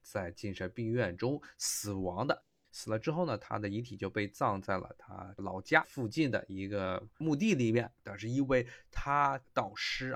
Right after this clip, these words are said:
案啊、杀人案，有一种变态的杀人办法的杀人案呢，当时轰动了全美。所以很多慕名而来的游客来到这一片儿这个鸟不生蛋的破地方的时候，都会去埋他的那个牧场看一看，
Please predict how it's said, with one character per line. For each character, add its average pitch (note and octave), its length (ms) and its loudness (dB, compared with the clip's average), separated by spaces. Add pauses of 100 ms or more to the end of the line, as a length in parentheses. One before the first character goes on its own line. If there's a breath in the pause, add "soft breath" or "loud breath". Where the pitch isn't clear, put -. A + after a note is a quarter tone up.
案 B2 240 4
啊、 - 120 -6
杀 A#2+ 340 0
人 G#2 240 -2
案， G2+ 240 0
有 G2+ 140 -4
一 G2+ 60 -6
种 G#2+ 200 -10
变 A2+ 180 0
态 B2 220 -2
的 G2 80 0
杀 - 220 -8
人 G#2+ 180 0
办 G#2+ 180 2
法 A#2 280 -10
的 F#2+ 100 -10
杀 G#2+ 240 -6
人 A2 140 2
案 B2+ 200 6
呢， G#2+ 80 4 (380 loud breath)
当 F#2+ 160 -6
时 A#2 80 -4
轰 D#3+ 380 2
动 D3 120 6
了 G2+ 120 4
全 - 420 4
美。 E3 340 6 (280 soft breath)
所 - 220 -6
以 B2+ 40 -2
很 F#2+ 400 -6
多 E3+ 520 2 (260 soft breath)
慕 D#3+ 180 4
名 A#2+ 200 0
而 B2 120 0
来 C3 100 0
的 C3 100 -2
游 A2 240 0
客 - 400 -2 (140)
来 A2+ 260 -4
到 D#3+ 140 4
这 D#3+ 120 0
一 C#3 120 2
片 C#3 220 -2
儿 B2+ 100 2
这 B2+ 140 0
个 A#2 80 -2
鸟 A2+ 160 -4
不 A2+ 120 -10
生 C#3+ 160 -8
蛋 C#3+ 140 -4
的 C3+ 80 -4
破 E3+ 260 -4
地 F3 240 -2
方 D#3 160 -2
的 D3 80 -2
时 - 160 -8
候， A#2+ 160 -4
都 C#3+ 360 -2
会 C3+ 300 -2
去 - 520 -4
埋 F#2 360 -4
他 B2 260 -4
的 G2+ 80 0
那 G2+ 160 -2
个 G2 80 -8
牧 C3+ 180 -2
场 - 180 -16
看 F#3 340 0
一 A2 60 0
看， - 160 -10